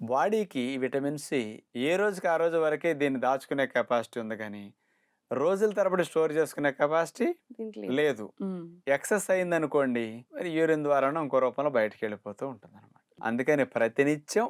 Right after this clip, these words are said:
Speaker 1: విటమిన్ సి రిచ్ ఫుడ్స్ని మనం తింటేనే రోజు ఆరోగ్యంగా ఉంటాం. బాడీలో రిపేరు, క్లీనింగ్ అవుతుంది. దెబ్బలు, గాయాలు మానాలన్నా, టాక్సిన్స్ని నిర్మూలించాలన్నా, మరి అనేక రకాలుగా ఫ్రీ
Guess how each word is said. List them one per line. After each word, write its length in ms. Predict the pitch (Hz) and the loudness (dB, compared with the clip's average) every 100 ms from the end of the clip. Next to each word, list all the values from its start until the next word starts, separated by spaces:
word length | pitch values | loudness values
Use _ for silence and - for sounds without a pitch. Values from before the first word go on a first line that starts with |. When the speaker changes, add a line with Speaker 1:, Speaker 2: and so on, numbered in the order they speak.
| 143 | 2
Speaker 1:
విటమిన్ 380 | 127 127 127 127 | 2 2 0 -2
సి 140 | 156 160 131 | 0 2 2
రిచ్ 220 | 139 143 - | 2 0 -4
ఫుడ్స్ని 380 | 131 120 - 120 | -2 -2 -4 -4
మనం 160 | 113 110 120 | -4 -4 -4
తింటేనే 560 | 123 135 143 143 185 294 - - 120 | -4 -2 -2 0 0 -2 -6 -6 0
రోజు 260 | 131 143 143 123 | 0 2 2 2
ఆరోగ్యంగా 400 | 127 131 127 123 | 0 -2 -4 -4
ఉంటాం. 240 | 120 131 139 _ _ _ - | -4 -6 -6 _ _ _ -6
బాడీలో 480 | 107 120 135 135 120 | 0 2 4 4 2
రిపేరు, 340 | 113 117 131 135 131 | 0 0 2 2 0
క్లీనింగ్ 400 | 127 127 127 123 | 0 0 0 -2
అవుతుంది. 400 | 123 - 127 131 123 - 113 | -2 -4 -12 -12 -16 -6 0
దెబ్బలు, 320 | 110 123 131 127 | 0 0 -2 0
గాయాలు 320 | 123 117 113 110 | 0 0 0 0
మానాలన్నా, 640 | 120 127 127 127 127 135 143 _ _ | 0 0 -2 -2 -4 -8 -12 _ _
టాక్సిన్స్ని 640 | 113 120 123 120 117 113 110 | 0 0 0 -4 -4 -6 -4
నిర్మూలించాలన్నా, 960 | 110 113 127 127 127 131 127 127 135 147 - - | -4 0 2 2 2 2 2 0 -6 -10 -12 -8
మరి 140 | 113 - 107 | -6 -6 -6
అనేక 380 | 127 180 220 202 175 | -4 -2 0 0 0
రకాలుగా 400 | 147 143 127 120 107 | 0 0 0 0 -2
ఫ్రీ 140 | 131 | -2